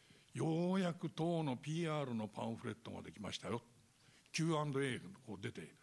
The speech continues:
一つの袋に入ってるんですよ。おいおい、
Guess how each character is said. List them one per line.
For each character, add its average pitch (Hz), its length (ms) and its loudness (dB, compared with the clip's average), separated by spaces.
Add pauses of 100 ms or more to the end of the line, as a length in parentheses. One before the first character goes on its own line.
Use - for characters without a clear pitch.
(160)
一 175 180 0
つ - 80 -4
の 120 100 0
袋 170 280 2
に 117 80 -2
入 170 160 0
っ - 20 -6
て - 160 -12
る - 80 -10
ん - 40 -20
で - 80 -20
す - 140 -18
よ。 - 60 -20 (1160)
お 185 240 4
い 175 140 4
お 82 120 2
い、 - 80 0